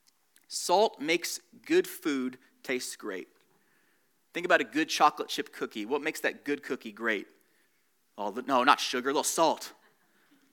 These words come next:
A little salt right on top, right? We, we still have a little bit of candy in our house, um, from, from, from Halloween, and, and here's, here's a debate that I can settle for all of you. What is the best candy, uh, that you can find in the United States? It's a Baby Ruth.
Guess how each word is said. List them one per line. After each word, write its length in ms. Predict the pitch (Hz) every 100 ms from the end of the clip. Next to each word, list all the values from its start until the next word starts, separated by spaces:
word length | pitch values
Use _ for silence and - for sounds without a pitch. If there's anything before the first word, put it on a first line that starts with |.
| _ _ _ _
A 40 | 170
little 80 |
salt 340 | - - 220 151
right 180 | 160 147
on 200 | 131 120
top, 320 | 127 110 107
right? 200 | 139 - - - -
We, 160 | 185
we 140 | 175 202
still 200 | - 220
have 80 | 190
a 40 |
little 160 | 202 185
bit 100 | 175
of 80 |
candy 260 | 185 185 185
in 80 | 165
our 120 | 151
house, 440 | 156 165 165 - -
um, 300 | 139 135 135
from, 160 | - 123
from, 180 | 147
from 160 | - 151
Halloween, 680 | 156 151 143 135 156 147 143
and, 180 | 127 127
and 120 | 127
here's, 340 | 127 160 156 139
here's 240 | 160 156
a 60 | 131
debate 340 | 127 135 147
that 100 | 131
I 60 | 139
can 160 | 131
settle 300 | - 151 143
for 160 | - 120
all 240 | 131 147
of 100 | 131
you. 240 | 110 110 120 - -
What 200 | 127 180
is 140 | 226 190
the 100 | 151
best 580 | 117 165 185 185 - -
candy, 640 | - 160 156 117 98 104 - - _ 120
uh, 240 | 123 107 120
that 80 | 123
you 120 | 143
can 140 | 131
find 320 | 120 143 135
in 60 | 127
the 60 | 120
United 360 | 120 117 104
States? 600 | - - 98 78 - - -
It's 140 | -
a 60 | 113
Baby 420 | - 160 165 143
Ruth. 520 | 120 131 101 -